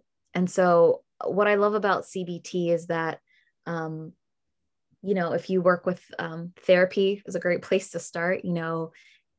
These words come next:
um, not just with, like, the therapist getting to know you, but the therapist really understanding how do you view yourself? How do you view yourself in the world that you exist in? And,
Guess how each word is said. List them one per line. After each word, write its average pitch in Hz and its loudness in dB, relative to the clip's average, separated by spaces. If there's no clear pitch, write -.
um, 160 -6
not 185 2
just 185 -2
with, 175 -6
like, 170 -6
the 170 -4
therapist 170 -2
getting 165 -4
to 160 -6
know 185 0
you, 285 -2
but 170 -2
the 170 -8
therapist 170 -4
really 170 2
understanding 165 -6
how 233 4
do 226 2
you 185 -2
view 185 0
yourself? 160 -4
How - 0
do 226 -2
you 226 -2
view 180 -4
yourself 165 -4
in 156 -6
the 156 -4
world 165 0
that 170 -2
you 160 -8
exist 160 -10
in? 147 -4
And, 160 -6